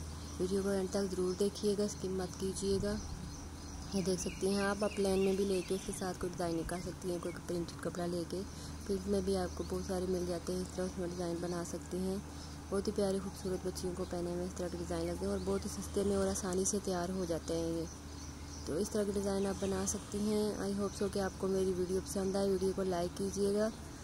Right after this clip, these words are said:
अगर आप मेरे चैनल पर नए हैं तो चैनल को सब्सक्राइब कर लें ताकि मज़ीद आने वाली वीडियो का notification आपको मिलता रहे।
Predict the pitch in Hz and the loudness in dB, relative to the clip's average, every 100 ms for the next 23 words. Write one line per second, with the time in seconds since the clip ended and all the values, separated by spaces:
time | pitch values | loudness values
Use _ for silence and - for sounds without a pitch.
0 | - - 190 208 214 214 208 208 196 196 | -8 -4 2 4 4 4 4 4 4 4
1 | 196 202 196 190 196 214 214 214 196 190 | 4 2 4 2 2 2 2 2 2 2
2 | 190 190 196 190 - 180 175 - 190 190 | 0 -2 -2 -4 -4 -2 -2 0 0 2
3 | 202 196 180 196 190 185 190 202 190 180 | 0 0 0 2 2 4 4 4 2 2
4 | 175 170 170 170 170 180 160 165 - 180 | 0 0 -2 -2 -2 -2 -4 -8 -6 -6
5 | 185 170 165 - 175 170 165 170 185 185 | -2 -2 -4 -4 -2 -2 -2 -4 -4 -4